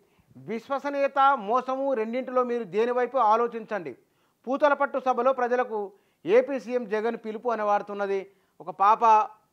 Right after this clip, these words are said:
పాప వాళ్ళ తండ్రో మరెవరో తెలియదు, జగన్మోహన్ రెడ్డి. ఆ, పూతలపట్టు వద్ద ఏపీ సీఎం జగన్ను ఆప్యాయంగా ముద్దాడుతున్న చిన్నారి అని ఒక ఫోటో కూడా ఉన్నది. చాలా అద్భుతమైన ఫోటో, బాగుంది ఫోటో, ఫోటో కూడా ఉన్నది.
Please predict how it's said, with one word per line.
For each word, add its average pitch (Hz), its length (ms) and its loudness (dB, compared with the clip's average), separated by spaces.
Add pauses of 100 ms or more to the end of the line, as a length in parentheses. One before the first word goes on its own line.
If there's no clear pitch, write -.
(680)
పాప 180 240 -2
వాళ్ళ 202 220 0
తండ్రో 190 360 -4
మరెవరో 190 340 -2
తెలియదు, 175 500 -6 (840)
జగన్మోహన్ 190 500 -2
రెడ్డి. 170 300 -4 (960)
ఆ, 165 720 0 (120)
పూతలపట్టు 269 500 -2
వద్ద 233 200 0 (160)
ఏపీ 240 340 0
సీఎం 240 320 -8
జగన్ను 208 480 -2 (320)
ఆప్యాయంగా 254 640 6
ముద్దాడుతున్న 226 680 0 (100)
చిన్నారి 208 400 0
అని 202 300 -4 (280)
ఒక 202 140 -4
ఫోటో 262 340 -2
కూడా 233 160 -2
ఉన్నది. 185 200 -8
చాలా 180 100 0
అద్భుతమైన 202 420 -6
ఫోటో, 175 440 -10 (380)
బాగుంది 170 280 2
ఫోటో, 139 200 -10
ఫోటో 196 280 -8
కూడా 190 120 -6
ఉన్నది. 131 240 -12